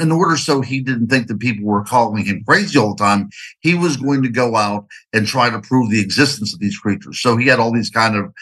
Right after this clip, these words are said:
uh, Rube Goldberg type of experiments set up, like putting an apple around aluminum foil, or around aluminum foil, around barbed wire, so the creature would reach in there,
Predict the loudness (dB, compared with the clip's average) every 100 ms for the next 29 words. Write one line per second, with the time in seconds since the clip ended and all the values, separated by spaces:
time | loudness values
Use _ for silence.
0 | -20 -14 -2 2 2 2 0 2 2 2
1 | 0 0 0 0 0 -2 -8 -2 2 4
2 | 2 2 2 0 -2 -2 0 0 0 2
3 | 2 2 -2 -2 -2 -6 -12 0 2 4
4 | 4 2 0 0 0 0 -2 -2 0 0
5 | 0 0 0 0 -2 0 0 0 -2 -2
6 | -2 2 2 0 -6 -2 2 2 0 -2
7 | 0 0 -2 -8 -16 -2 2 2 0 -2
8 | 2 2 2 0 2 2 2 2 4 4
9 | 2